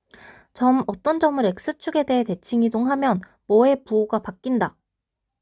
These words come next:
이런 것들 외워두면 좋겠지만 안 외워줬으면 그냥 직접 그려서 확인하면 돼요. 조금이라도 헷갈리면은 무조건 그려서 확인해주세요. 자, 먼저 사 콤마 삼 찍어봅시다.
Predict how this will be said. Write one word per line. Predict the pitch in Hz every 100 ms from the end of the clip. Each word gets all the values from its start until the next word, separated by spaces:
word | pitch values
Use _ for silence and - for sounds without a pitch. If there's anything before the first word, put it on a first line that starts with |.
| _ _ _ _ _ _ - -
이런 | 220 254 311
것들 | 294 - 254
외워두면 | 202 202 254 285 269 240 226
좋겠지만 | - - 240 - 254 302 180 180 _ _ _ _ _ _ _ _ _ _ _ _ _ _ _
안 | 214 226
외워줬으면 | 320 294 247 - 220 220 247 190
그냥 | 196 226 220 220
직접 | - - - 226
그려서 | - 269 277 262 220
확인하면 | 233 302 302 214
돼요. | 185 170 -
조금이라도 | - 440 - 403 311 226 233
헷갈리면은 | 247 320 294 220 185 196
무조건 | 185 180 - - 180
그려서 | - 247 220 - -
확인해주세요. | 220 202 214 247 226 160 214 320 _ _ _ - - -
자, | -
먼저 | 247 208 226
사 | 294
콤마 | - 330 294 220
삼 | 247 208
찍어봅시다. | 190 254 202 - - 175 -